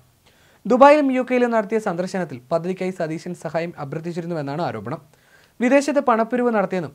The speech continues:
ഇതിൽ ക്രമക്കേടുണ്ടെന്നും ആരോപിച്ച് ചാലക്കുടി കാതിക്കൂടം ആക്ഷൻ കൗൺസിൽ ഭാരവാഹി ജെയ്സൺ പാനിക്കുളങ്ങരയാണ്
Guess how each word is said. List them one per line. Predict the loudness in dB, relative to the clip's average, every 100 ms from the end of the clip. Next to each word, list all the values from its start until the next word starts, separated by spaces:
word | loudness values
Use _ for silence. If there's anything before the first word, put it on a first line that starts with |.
| -8
ഇതിൽ | -8
ക്രമക്കേടുണ്ടെന്നും | -4 -2 0 0 0 0 -4 -2
ആരോപിച്ച് | -2 -4 -8 -8
ചാലക്കുടി | -4 -4 -4 -4 -6 -8 _ _ 0
കാതിക്കൂടം | 2 2 -2 -4 -4
ആക്ഷൻ | -8 -8 -6
കൗൺസിൽ | -4 -6 -8
ഭാരവാഹി | -4 -4 -2 -4 -6 -12 _ _ _ 0
ജെയ്സൺ | 2 2 0 0
പാനിക്കുളങ്ങരയാണ് | 0 2 2 0 0 -2 -4